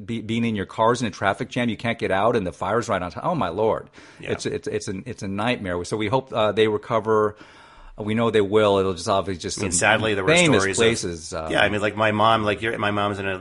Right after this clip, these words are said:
Speaker 2: you know, nursing home in, in her hometown, uh, um, not nursing home, but, like, a independent living facility, and there was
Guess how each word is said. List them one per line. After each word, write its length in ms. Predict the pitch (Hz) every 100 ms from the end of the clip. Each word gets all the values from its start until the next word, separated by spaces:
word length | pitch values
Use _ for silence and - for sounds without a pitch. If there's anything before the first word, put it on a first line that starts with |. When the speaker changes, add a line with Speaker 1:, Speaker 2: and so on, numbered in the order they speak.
| 104 -
Speaker 2:
you 120 | 104
know, 100 | 92
nursing 340 | 92 101 104
home 240 | 98 95 95
in, 120 | 92
in 100 | 104
her 200 | 90 101
hometown, 500 | 101 95 92 95 98
uh, 80 | 92 - - - _ -
um, 300 | 104 92 101
not 180 | 101 92
nursing 240 | 90 92
home, 160 | 92 90
but, 100 | 90
like, 140 | 87
a 160 | 90 82 _ _ _ _ - -
independent 520 | 98 92 104 95 98
living 240 | 92 92
facility, 500 | - 92 107 95 92
and 180 | 90 87
there 100 | 95
was 240 | 92 82